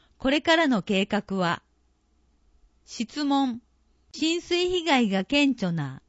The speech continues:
見渡川、百々川、名越川、愛宕川の四河川など事業化されてきた。到達とこの先の計画の考え方は。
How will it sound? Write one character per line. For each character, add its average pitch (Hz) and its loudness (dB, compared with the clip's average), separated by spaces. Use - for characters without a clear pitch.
見 214 0
渡 302 2
川、 196 -2
百 196 -2
々 269 2
川、 233 0
名 202 -2
越 302 -2
川、 156 -2
愛 262 0
宕 320 0
川 254 4
の 196 0
四 269 2
河 339 2
川 311 2
な 214 4
ど 151 -2
事 160 -2
業 269 2
化 294 2
さ 285 -2
れ 269 0
て 262 -2
き - -16
た。 - -8
到 320 2
達 - 0
と 262 0
こ - -2
の 311 2
先 320 0
の 302 2
計 294 0
画 311 -2
の 285 2
考 269 2
え 262 2
方 208 -2
は。 135 -8